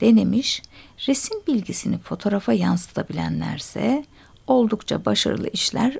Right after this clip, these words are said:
ortaya koymuştur. Fakat şunu da belirteyim ki, resim ve fotoğraf arasında var olduğunu söylediğim ilişki tek taraflı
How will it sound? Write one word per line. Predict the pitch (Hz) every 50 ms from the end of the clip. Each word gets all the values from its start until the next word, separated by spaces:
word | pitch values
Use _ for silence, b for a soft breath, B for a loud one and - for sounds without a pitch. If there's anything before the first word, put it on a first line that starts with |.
| -
ortaya | - 185 180 175 - - 214 175
koymuştur. | 175 - - - - - - - - - - - - - - - - _ _ _ - - - - - - - - - - - - B B B B B B B B B B B -
Fakat | - 285 - 254 233 -
şunu | - 277 254 220
da | 208 202 185 - -
belirteyim | 214 202 202 208 208 - - 196 180 175 160
ki, | - - - - 233 247 - - - - - _ _ - - - - - -
resim | 180 202 220 220 - 339 359 349 320
ve | 294
fotoğraf | - - - 190 - 185 185 226 254 -
arasında | - - 180 180 175 - - 151 151 131 - 151
var | - 180 208 247 277
olduğunu | 285 240 - 180 - - 151 -
söylediğim | - - - - 185 202 202 185 175 - - - - - - -
ilişki | 208 202 196 185 - - - - - 147 170 214 269 349 349 - - - - - - _
tek | - 311 330 - -
taraflı | - 233 202 185 175 175 - -